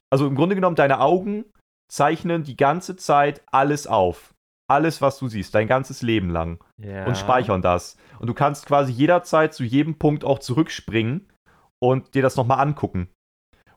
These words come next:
Speaker 1: Und du kannst es auch zum Beispiel an einem Bildschirm übertragen. Also du kannst es auch anderen zeigen, was du da gesehen hast in dem Moment.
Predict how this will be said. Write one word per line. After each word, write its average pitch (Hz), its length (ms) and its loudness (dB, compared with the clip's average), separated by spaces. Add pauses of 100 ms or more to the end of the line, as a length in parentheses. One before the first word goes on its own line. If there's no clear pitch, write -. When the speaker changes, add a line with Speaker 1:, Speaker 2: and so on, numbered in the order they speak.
(100)
Speaker 1:
Und 170 240 2
du 170 60 -8
kannst 160 340 0
es 156 100 -12
auch 139 300 2
zum 143 140 -4
Beispiel 139 240 -2
an 135 100 2
einem 131 80 0
Bildschirm 135 340 0
übertragen. 92 680 0
Also 107 160 -4
du - 40 -6
kannst 127 220 -2
es 131 40 0
auch 120 100 0
anderen 127 340 0
zeigen, 104 480 -2 (540)
was 101 180 -2
du - 80 -12
da 113 140 2
gesehen 117 340 0
hast 98 220 0
in 98 60 -10
dem 90 100 -4
Moment. 87 400 -6